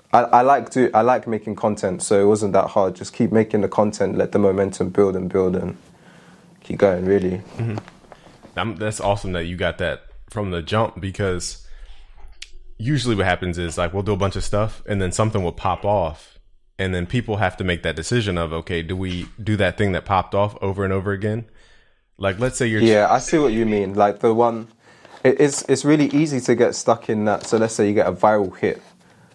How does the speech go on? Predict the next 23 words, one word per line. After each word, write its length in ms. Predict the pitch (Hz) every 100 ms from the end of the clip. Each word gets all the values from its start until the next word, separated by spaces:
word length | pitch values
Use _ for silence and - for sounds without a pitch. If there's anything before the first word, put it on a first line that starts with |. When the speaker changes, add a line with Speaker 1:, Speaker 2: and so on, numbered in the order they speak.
| _ -
Speaker 1:
and 480 | 101 101 95 92 90 - - - - _ - _
it's 140 | - -
a 80 |
specific 640 | 107 - 113 - 120 120 95
kind 260 | - 107 101
of 100 | 95
formula, 400 | - 104 101 92
I 120 | 92
guess. 500 | 92 92 90 - - _ - - _
People 260 | 127 120 127
definitely 320 | 131 131 117
get 180 | 110 -
stuck 260 | - 110
in 80 | 117
doing 180 | 107 107
that 120 | 98
formula 400 | - 107 104 92
over 360 | - 110 101 101
and 80 | 98
over 400 | 104 101 92 95
and 100 | 92
over 200 | 98 92
again. 280 | 92 95 92